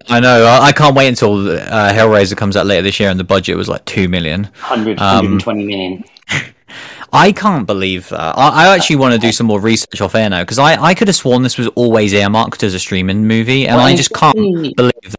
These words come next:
Speaker 1: that happened.
Speaker 2: If you, if
Speaker 1: I
Speaker 2: you're, if you're not talking the advertising budget as well.
Speaker 1: I think, actually, w-, was this because this was a twentieth Century project before they got bought?
Speaker 2: Oh, it might have been.
Speaker 1: So
Speaker 2: Yeah, it
Speaker 1: that
Speaker 2: might
Speaker 1: might, it might be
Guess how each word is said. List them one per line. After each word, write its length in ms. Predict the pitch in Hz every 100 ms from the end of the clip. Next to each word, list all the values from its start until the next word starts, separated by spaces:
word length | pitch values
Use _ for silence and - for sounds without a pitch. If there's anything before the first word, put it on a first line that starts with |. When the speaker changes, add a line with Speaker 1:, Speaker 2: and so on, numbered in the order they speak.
| -
Speaker 1:
that 120 | 82
happened. 520 | 98 92 - 62 - - -
Speaker 2:
If 180 | 143 -
you, 80 | 175
if 160 | 147 165
Speaker 1:
I 80 | 175
Speaker 2:
you're, 240 | 190 -
if 60 | 147
you're 120 | 175
not 200 | 190 -
talking 320 | - 147 147
the 100 | 135
advertising 600 | 120 113 123 127 127 135
budget 300 | 135 143 160
as 120 | 107 95
well. 380 | 92 104 131 _ _ _ _
Speaker 1:
I 60 | 151
think, 300 | 208 220 143
actually, 340 | 170 147 151
w-, 220 | 131 143
was 240 | 135 165 -
this 160 | 185
because 320 | - 156 156
this 180 | 139 139
was 140 | 147 127
a 80 |
twentieth 380 | 123 - 127 123
Century 800 | - 135 135 - 113 101 95 95 _
project 500 | - 123 101 98 85
before 340 | - - 120 107
they 120 | 101
got 180 | 98 -
bought? 380 | 110 90 - - _ _
Speaker 2:
Oh, 100 | 87
it 100 | 87
might 180 | 87 87
have 100 | -
been. 280 | 87 87 87 _ _ _
Speaker 1:
So 180 | - -
Speaker 2:
Yeah, 60 |
it 40 | 92
Speaker 1:
that 80 | 123
Speaker 2:
might 80 | 87
Speaker 1:
might, 160 | 117 98
it 100 | 120
might 240 | 131 -
be 60 | -